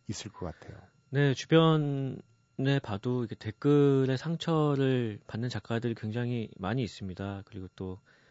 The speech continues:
Speaker 2: 반대로 칭찬해주면 또 정말 신이 나서 또 만화 그리고,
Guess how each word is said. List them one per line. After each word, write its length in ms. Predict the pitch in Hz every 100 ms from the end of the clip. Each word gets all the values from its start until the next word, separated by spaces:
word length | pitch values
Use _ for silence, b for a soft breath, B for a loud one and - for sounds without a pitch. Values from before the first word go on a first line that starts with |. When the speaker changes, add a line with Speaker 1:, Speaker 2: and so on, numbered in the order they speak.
| b b b b b b _ _ -
Speaker 2:
반대로 320 | 101 104 104
칭찬해주면 2000 | - 160 - 156 135 123 113 101 - - _ _ _ _ - 101 131 127 120 113
또 100 | 110
정말 280 | 104 101 101
신이 280 | 101 160 156
나서 220 | 110 98
또 220 | 101 107 104
만화 240 | 92 98
그리고, 540 | 101 107 104 101 104